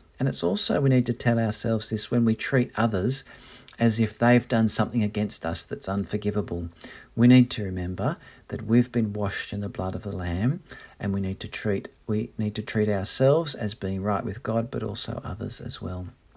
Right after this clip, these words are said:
Next question. John makes us take a good look at the white-robed ones.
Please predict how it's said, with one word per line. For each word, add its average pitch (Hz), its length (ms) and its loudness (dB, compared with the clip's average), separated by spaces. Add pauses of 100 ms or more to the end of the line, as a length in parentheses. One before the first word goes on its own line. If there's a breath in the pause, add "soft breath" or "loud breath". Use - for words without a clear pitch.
(380)
Next 139 260 4
question. 95 520 -2 (600 loud breath)
John 135 220 10
makes - 600 6 (500)
us 101 260 4
take 117 260 2
a 104 80 4
good 131 340 6
look 131 400 6
at - 160 -6
the 107 80 0
white-robed 104 840 0 (100)
ones. 117 540 2